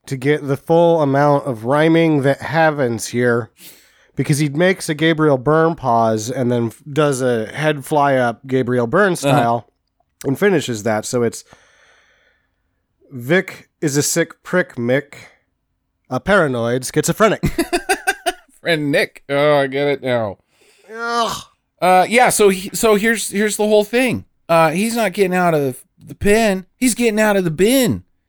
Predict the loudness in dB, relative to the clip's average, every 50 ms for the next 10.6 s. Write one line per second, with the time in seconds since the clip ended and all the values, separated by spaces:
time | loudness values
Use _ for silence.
0 | _ _ _ _ -2 -2 0 -2 -2 -4 -8 -10 -12 _ _ _ _ _ _ -4
1 | -2 0 0 2 0 -2 -4 -4 -6 -4 -2 0 0 2 2 2 0 0 -2 -2
2 | -6 -8 _ _ _ _ _ -2 0 2 4 4 4 4 4 4 4 4 4 4
3 | 4 2 2 0 -4 -8 -10 -8 -8 -8 -8 -8 -4 -2 -2 -2 -4 -4 -8 -10
4 | -10 -10 _ _ -4 -2 0 0 -2 -4 -8 -4 -2 -2 -2 0 0 0 2 2
5 | 2 2 2 2 -2 -4 -6 -10 -14 _ _ _ _ _ _ _ -2 0 2 2
6 | 2 2 2 2 2 4 4 6 6 6 4 4 2 2 0 0 0 -2 -4 _
7 | _ _ _ _ _ -2 0 2 2 2 2 0 -2 -4 -2 -2 -2 -2 0 0
8 | 0 2 0 0 0 0 0 0 0 -2 -2 0 0 0 0 0 0 0 0 0
9 | 0 0 -2 -2 -2 -4 -4 -4 -4 -2 0 0 0 2 0 0 -2 -2 -4 -6
10 | -8 -10 -8 -4 -2 0 0 0 0 -2 -2